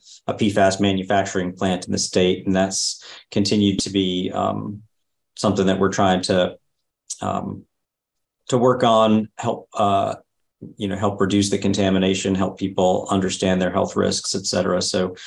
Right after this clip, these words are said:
there's, um, there's a lot of, a lot of environmental concerns and, and health issues that, uh,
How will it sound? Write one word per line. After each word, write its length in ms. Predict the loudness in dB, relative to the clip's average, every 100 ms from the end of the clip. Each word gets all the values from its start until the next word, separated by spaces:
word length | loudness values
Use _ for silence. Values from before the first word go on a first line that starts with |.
| -20 -20 _
there's, 400 | -2 0 -2 -4 0
um, 480 | 2 2 -2 -8 _ _ _ _ _ _
there's 180 | -2 0
a 40 | 4
lot 220 | 4 4
of, 180 | 2 -4 _ 0
a 40 |
lot 160 | 2 4
of 60 |
environmental 460 | 2 4 2 2 0
concerns 600 | -2 -4 -2 -2 -2 -2
and, 180 | -6 -4
and 180 | -4 0
health 240 | 0 0
issues 460 | -2 0 -2 -2 0
that, 260 | 0 0
uh, 360 | 0 0 -2